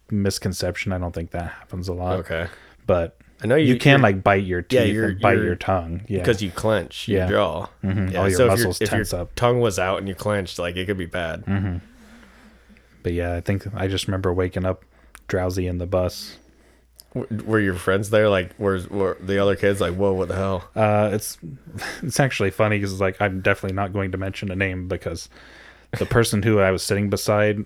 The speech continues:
Speaker 1: was an asshole, and I
Speaker 2: Mm-hmm.
Speaker 1: always hate, he was a preppy kid who always, like, picked on me.
Speaker 2: Sure.
Speaker 1: But he was on the tennis team, and he, I was sitting beside him or near him, and I think he saw me have that, and he was never mean to me again.
Speaker 2: <laughs>
Speaker 1: Like,
Speaker 2: Really?
Speaker 1: yeah.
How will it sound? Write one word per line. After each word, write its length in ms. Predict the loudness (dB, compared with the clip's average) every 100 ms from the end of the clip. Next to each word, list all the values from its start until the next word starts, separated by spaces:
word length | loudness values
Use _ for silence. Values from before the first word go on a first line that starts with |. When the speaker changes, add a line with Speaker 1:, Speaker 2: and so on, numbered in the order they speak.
| -4
Speaker 1:
was 160 | -4
an 120 | -4 -4
asshole, 540 | -4 2 4 4 4
and 100 | 2
I 80 | 2
Speaker 2:
Mm-hmm. 80 | 4
Speaker 1:
always 220 | 2 2
hate, 180 | -2 0
he 140 | 0
was 120 | 0
a 60 | -2
preppy 480 | 0 0 0 -4 -6 _
kid 200 | -2 -2
who 100 | 0
always, 200 | -2 -2
like, 180 | -6 -6
picked 240 | -8 -4
on 160 | -2 -2
me. 200 | -2 -4
Speaker 2:
Sure. 340 | -6 -6 -6 -2
Speaker 1:
But 100 | 0
he 120 | 2
was 140 | 2 2
on 120 | 0
the 60 | -2
tennis 340 | -2 -2 -4
team, 380 | -4 -2 -2 -4 -10 _
and 340 | -2 -2 -2 -6
he, 160 | -6 0
I 100 | 0
was 160 | 0 0
sitting 260 | -2 -2
beside 360 | -4 -2 -2 -2
him 160 | -2
or 140 | -4 -4
near 260 | -2 -2
him, 160 | -2 -4 -8 -20 -20 -20 -20 _
and 300 | -4 -2 0
I 60 | -2
think 200 | -2 -2
he 160 | -2 -4
saw 480 | -4 -6 -2 -2
me 180 | 0 -2 -4
have 160 | -4 0
that, 180 | 0 0
and 120 | 0
he 100 | 0
was 120 | 0
never 280 | 0 0 0
mean 240 | -2 -4
to 100 | -4
me 160 | -6 -6
again. 460 | -4 -4 -4 -8 -8
Speaker 2:
<laughs> 60 | -4 -4 -4 -8 2
Speaker 1:
Like, 180 | 4
Speaker 2:
Really? 280 | 6 6 4
Speaker 1:
yeah. 280 | 2 0 -2